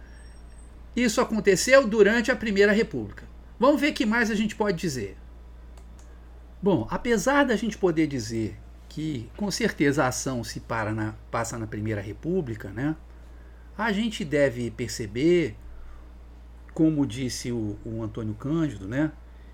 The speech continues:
que falou num artigo muito importante sobre o Grande Sertão, que o Rosa tinha uma consci-, uma confiança total e plena na sua capacidade de inventar,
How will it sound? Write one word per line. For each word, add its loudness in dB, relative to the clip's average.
que -4
falou -4
num -4
artigo -8
muito -4
importante -4
sobre -6
o -8
Grande -6
Sertão, -4
que -6
o 0
Rosa 2
tinha -2
uma 0
consci-, -4
uma -2
confiança -2
total 0
e 0
plena 0
na -2
sua 2
capacidade -2
de -2
inventar, -4